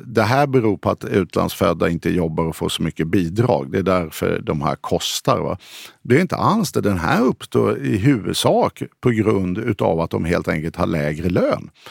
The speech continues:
Alltså de har trettio procent lägre lön, va? Och, och liksom ha, alltså låglönegrupperna går alltid på minus i omfördelningstermer i statskassan. Alltså det, det är liksom,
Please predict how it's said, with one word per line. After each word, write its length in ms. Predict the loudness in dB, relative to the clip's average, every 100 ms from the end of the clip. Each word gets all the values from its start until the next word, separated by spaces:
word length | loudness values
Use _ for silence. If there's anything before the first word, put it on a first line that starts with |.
| -20 -4
Alltså 200 | -2 2
de 140 | 4 4
har 100 | 2
trettio 500 | 2 0 0 -2 0
procent 460 | 0 2 0 0
lägre 460 | 0 2 0 -2 0
lön, 460 | 2 4 2 0
va? 160 | 0 0
Och, 160 | 0 -2 -2 2
och 140 | 2
liksom 280 | 2 0 -2 -6 -18 -20 -20 _
ha, 360 | 4 6 6 2
alltså 200 | 4 4
låglönegrupperna 1500 | 4 4 2 2 2 2 2 4 4 2 _ -2 0 2 -2 -4 _ _ _ _ _ _
går 280 | 2 4 2 0
alltid 640 | 0 0 -2 0 0 2
på 120 | 4
minus 800 | 4 4 2 0 -2 -2 -4 -6 -2 4
i 140 | 4
omfördelningstermer 1300 | 4 0 -2 2 2 2 -2 0 0 0 0 -2 0
i 80 | -2
statskassan. 920 | 0 0 0 -2 -2 0 -2 -6 -2
Alltså 200 | 2 4
det, 160 | 2 2
det 140 | 4
är 40 | 4
liksom, 280 | 4 0